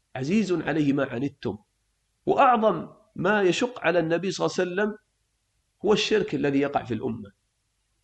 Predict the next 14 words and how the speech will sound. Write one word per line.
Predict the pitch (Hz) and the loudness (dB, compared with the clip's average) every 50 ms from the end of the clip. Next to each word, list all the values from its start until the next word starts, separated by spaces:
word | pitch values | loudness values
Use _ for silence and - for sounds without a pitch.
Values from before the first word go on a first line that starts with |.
| _ _ _ _ _ _ _ _ _ | _ _ _ _ _ _ _ _ _
حريص | - 165 180 208 247 262 262 247 - - | -2 2 4 4 6 6 6 4 4 2
عليكم، | 226 220 208 - 196 202 214 202 196 - - 160 131 - - _ _ _ - | 0 0 2 2 2 4 4 4 2 2 0 -2 -4 -4 -6 _ _ _ -4
ولذلك | 143 143 151 220 226 156 - | -2 0 0 0 -2 -2 -4
سد | - - - 208 165 156 151 170 | -4 -2 -2 -2 -2 -2 -2 -2
كل | 170 165 - - 254 247 220 208 196 185 165 151 139 135 131 127 - - - - - | -2 0 2 4 4 4 4 0 -2 -4 -6 -8 -8 -8 -10 -12 -14 -18 -20 -8 -4
وسائل | - 147 147 - 190 202 - - 110 | -2 -2 0 2 0 0 0 0 -4
الشرك | 107 104 - - - - - - - - - _ _ _ _ _ _ _ _ _ _ _ _ _ _ - - | -6 -8 -8 -10 -10 -12 -14 -16 -20 -20 -20 _ _ _ _ _ _ _ _ _ _ _ _ _ _ -2 0
القريبة | 269 262 214 - - 220 240 254 240 196 202 | 0 0 2 2 2 2 4 4 4 4 6
والبعيدة، | 196 165 143 131 131 127 127 123 110 110 | 6 4 4 0 0 0 0 -2 -2 -2
حتى | - - 220 220 220 - - - - 208 214 202 202 196 196 190 185 180 180 - - - | -4 -4 -4 -4 -4 -8 -8 -2 2 6 6 6 6 6 4 2 2 0 -2 -4 -4 -2
وسائل | - 160 160 - 202 202 - 156 156 160 | 0 0 2 4 4 4 4 2 0 0
ما | 180 196 | 2 2
تخطر | 180 - 214 - - - 208 175 | 2 2 0 -2 0 2 2 4
ببالك. | 151 139 127 113 117 101 95 92 110 | 4 2 0 0 -2 -2 -4 -8 -12